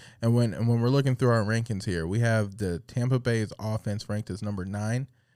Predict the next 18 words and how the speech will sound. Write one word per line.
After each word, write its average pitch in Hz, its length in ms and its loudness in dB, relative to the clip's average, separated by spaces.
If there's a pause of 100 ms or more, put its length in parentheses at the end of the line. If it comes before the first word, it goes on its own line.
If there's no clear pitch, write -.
(140)
We 110 60 -2
have 101 100 0
the 101 100 -8
Panthers' 113 520 -2
offense 101 400 -4
ranked 98 200 -6
as 82 120 -10
twenty-four. 107 760 -2 (500)
Defensive 117 580 -2
ranking, 101 380 -2
the 87 60 -6
Tampa 110 380 -4
Bay's 104 260 -2
defense 101 400 -4
is - 160 -14
ranked 95 220 -6
at 90 80 -6
number 90 340 -8